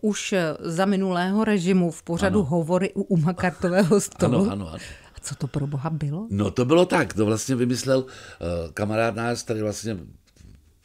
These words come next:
Speaker 2: byl praotec té Rodinky, Honza Čech, dramaturg, který tady pracoval taky léta v rozhlase.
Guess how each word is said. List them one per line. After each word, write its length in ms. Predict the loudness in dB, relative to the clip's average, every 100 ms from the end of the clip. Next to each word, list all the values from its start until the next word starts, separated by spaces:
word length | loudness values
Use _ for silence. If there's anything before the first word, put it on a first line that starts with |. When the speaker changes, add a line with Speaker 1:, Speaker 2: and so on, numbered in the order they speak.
| -10
Speaker 2:
byl 140 | -6 -4
praotec 500 | -4 -6 -6 -6 -6
té 120 | -6
Rodinky, 340 | -6 -6 -6
Honza 280 | -4 -4 -4
Čech, 220 | -6 -6
dramaturg, 500 | -6 -6 -6 -6 -8
který 160 | -8 -10
tady 160 | -10 -12
pracoval 380 | -12 -12 -12
taky 200 | -12 -12
léta 220 | -14 -12 -8
v 40 |
rozhlase. 360 | -6 -6 -8